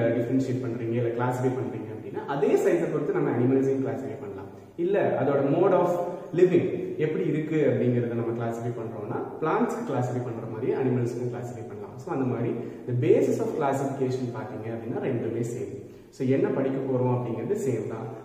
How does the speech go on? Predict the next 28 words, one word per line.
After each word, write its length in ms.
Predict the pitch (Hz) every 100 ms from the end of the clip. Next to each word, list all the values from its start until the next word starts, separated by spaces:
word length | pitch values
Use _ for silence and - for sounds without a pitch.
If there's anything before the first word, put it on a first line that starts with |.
| -
Only 280 | 117 151 -
thing 200 | - 160 165
differs 360 | 123 123 127 127
பாத்தீங்க 340 | 117 110 117 110
அப்படின்னா, 300 | 110 113 110
இங்க 160 | 107
ஃபுல்லா 340 | - 113 233 -
பிளான்ட்ஸ், 440 | - 127 131 127 - - - 110
அங்க 180 | 120
ஃபுல்லா 280 | 113 - 120 -
அனிமல்ஸ். 460 | 104 101 101 -
And 120 | - 113
human 260 | 143 170
beings 280 | 147 143 127
also 340 | 123 127 156 247 -
comes 240 | 127 120
under 280 | 117 110 - - - - - 107
animals. 420 | 101 95 - - - -
So, 120 | - - -
over 300 | 185 269 302
a 140 | 277
period 280 | - 175 180
of 140 | - -
time 200 | - 117 117
நம்ம 200 | 117 120 123
இவால்வ் 360 | 127 147 135
ஆயிட்டே 260 | 117 120 123
போகும் 320 | - - -